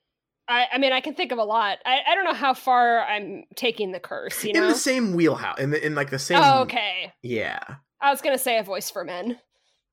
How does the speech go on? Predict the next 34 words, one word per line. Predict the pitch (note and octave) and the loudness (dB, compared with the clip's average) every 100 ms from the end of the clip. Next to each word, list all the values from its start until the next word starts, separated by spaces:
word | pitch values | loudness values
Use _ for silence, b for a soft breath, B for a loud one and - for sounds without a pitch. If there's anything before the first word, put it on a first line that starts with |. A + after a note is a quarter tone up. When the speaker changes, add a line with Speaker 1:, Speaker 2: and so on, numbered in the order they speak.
| _ - | _ -2
Speaker 2:
Oh. | D3+ E3+ D3+ - | 2 4 2 2
<laughs> | A4 - C#4 - G#3+ D4 F#4 - C#4 F#4 E4 E4+ F4 B3 - | 2 4 4 4 4 4 4 2 2 2 0 -4 -4 -4 0
Yeah, | C3 B2 | 2 2
that | B2 | 0
is | B2 | 0
a | A2+ | -2
lot | A2 F2+ | -6 -6
more | A2+ | -10
cursed | - A2+ - | -8 -8 -8
than | B2 | -10
Bustle. | G#2+ G#2+ - A2 A#2 _ _ - | -8 -8 -8 -8 -10 _ _ -4
Speaker 1:
Okay, | C4+ A#3+ G#3+ G3 | -4 -2 -6 -6
so, | - - | -16 -20
so, | - C4 A#3+ A#3 A3+ | -4 2 2 0 -4
so | - | -8
somewhere | - C#4+ C4+ A#3+ | -4 0 2 2
in | A3+ | 0
the | G#3+ | -2
middle | A3 G#3+ G3 | -2 -2 -2
here. | F#3+ C3 B2+ F3+ - | -4 -4 -4 -6 -4
Um, | A3 G#3 G#3 G#3 G3+ G#3 _ _ _ - | -2 0 -2 -4 -8 -12 _ _ _ -4
I | G#4 | -2
don't | E5 D5 | -2 -4
know | A#3+ A#3 A#3 | -4 -2 -2
anything. | G#3 - G3 E3+ D#3+ F3+ _ - | -6 -10 -12 -14 -14 -18 _ -4
I'm | G4+ C#5+ C5 A#4 | -4 -2 -4 -2
not | D4+ | -2
online. | A#3+ G#3 G#3 F3+ F#3 _ _ B B - | -4 -6 -6 -8 -14 _ _ B B -4
I | D#4 | -2
wanna | D#4 F#4+ G#4 | 0 0 0
say, | A4+ G#4+ G#4+ F4+ - - | 0 0 0 -2 -4 -4
um, | C4 A3+ G#3+ | -2 -2 -2
that, | B3 - _ _ _ _ _ - | -4 -4 _ _ _ _ _ -16
uh, | A3 G3+ F#3+ | -12 -10 -10